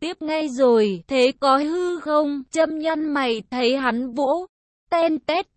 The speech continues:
vào cái buổi chĩa thẳng lên trời của gã ngay trước mắt nàng, càng vỗ, theo phản xạ, cái buổi của gã lại nảy ngược trở lại trông cực kỳ hung tợn. Nó như đang nói với Trâm một điều là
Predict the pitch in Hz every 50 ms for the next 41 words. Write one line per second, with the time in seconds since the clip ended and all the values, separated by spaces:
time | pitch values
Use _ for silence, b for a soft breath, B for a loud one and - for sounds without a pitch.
0 | _ _ - 226 269 247 233 220 170 - 220 214 214 226 220 226 262 262 233 214
1 | 214 202 - - - 277 269 247 214 - - 330 277 233 220 233 277 302 330 320
2 | 320 302 - 302 269 254 247 247 240 _ - 240 220 196 190 196 214 208 - -
3 | 240 277 294 294 294 240 - 359 392 403 - 339 359 381 403 - - 302 285 285
4 | 262 247 233 226 214 196 180 - - 311 294 302 269 254 233 214 196 214 240 226
5 | 226 285 330 349 359 - - 330 330 320 311 - 320 294 233 196 185 170 - 277
6 | 247 226 202 - _ - 285 240 220 226 220 226 254 247 226 214 208 190 - -
7 | 220 226 202 190 196 220 233 196 147 185 294 320 302 269 - - 254 269 262 226
8 | 196 180 185 208 226 226 226 208 - _ - - 277 247 214 196 196 214 233 240
9 | 220 175 - - - 302 302 311 285 269 - 302 269 - _ _ - 262 254 240
10 | 233 220 220 262 311 311 277 - 370 339 311 285 254 208 - _ _ _ _ _
11 | _ - - 240 247 240 233 247 269 302 311 330 339 330 320 254 302 311 311 311
12 | 311 311 294 262 262 262 240 226 262 269 285 269 - 330 330 330 330 330 330 302
13 | 285 254 - 226 269 302 302 285 269 254 233 220 226 226 226 226